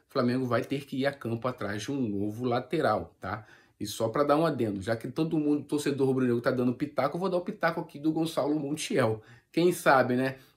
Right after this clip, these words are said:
vai chegar aí na diretoria do Flamengo, galera. É isso daí. Hoje, jogo, né, final do Mundial também, só pra lembrar. Galera, pelo amor de Deus, Manchester City, ganhe o Fluminense, porque se não ganhar o Fluminense,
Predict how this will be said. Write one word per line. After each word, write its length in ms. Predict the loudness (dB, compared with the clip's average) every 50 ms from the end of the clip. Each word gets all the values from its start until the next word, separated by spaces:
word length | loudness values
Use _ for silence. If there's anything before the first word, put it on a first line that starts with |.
| _
vai 240 | 2 6 8 8 8
chegar 400 | 6 4 4 4 6 6 6 6
aí 280 | 6 6 4 2 0 -4 -12 -20 -20 -20 _ -2
na 120 | 0 0
diretoria 640 | 0 0 2 2 2 2 4 2 2 4 4 2 2
do 120 | 2 0 -2
Flamengo, 640 | -2 -2 0 0 2 2 0 0 -2 -2 -4 -6
galera. 460 | -4 -2 0 2 4 2 2 0 -4 -12 -18 -20 -6 0
É 180 | 2 4 4
isso 220 | 4 2 0 -2 0
daí. 300 | 2 2 2 2 0 -2 0
Hoje, 420 | 2 4 6 6 6 4 0 -4 -6
jogo, 440 | -6 -2 0 2 2 2 0 -2 -6 -8 -16 _ _ -20 -20 _ _
né, 260 | -2 -2 -2 -2 -4
final 380 | -2 0 0 2 2 2 2 0
do 240 | -2 -2 -2 2
Mundial 480 | 2 4 4 2 2 2 2 2 2 2
também, 240 | 0 0 -2 -2 -2
só 180 | -2 -2 -4
pra 160 | -2 0 0 0
lembrar. 520 | 0 0 -2 -2 -2 -2 -2 -4 -6 -10 _
Galera, 400 | -4 -2 0 0 0 0 -2 -8 -14 _ _ _
pelo 340 | 2 4 6 6 6 6 4
amor 360 | 2 2 2 2 2 2 2
de 140 | 0 -4 -4
Deus, 420 | -2 2 4 6 6 6 6 4
Manchester 440 | 4 2 0 0 -2 -6 -10 -12 -12
City, 480 | -12 -14 -14 -14 -14 -14 -18 -20 -20 _ _ _ _ _ _ _ _
ganhe 420 | 0 4 8 10 12 12 12 10 8
o 40 | 6
Fluminense, 760 | 2 2 2 4 4 4 4 4 4 2 0 -2 -6 -10 -16
porque 260 | -18 -20 -18 -14 -12
se 360 | -10 -10 -8 -8 0 2 4
não 240 | 6 8 8 8 6
ganhar 340 | 6 6 4 6 6 6 4
o 60 | 4
Fluminense, 760 | 2 0 -2 0 2 2 2 2 2 0 0 -2 -4 -10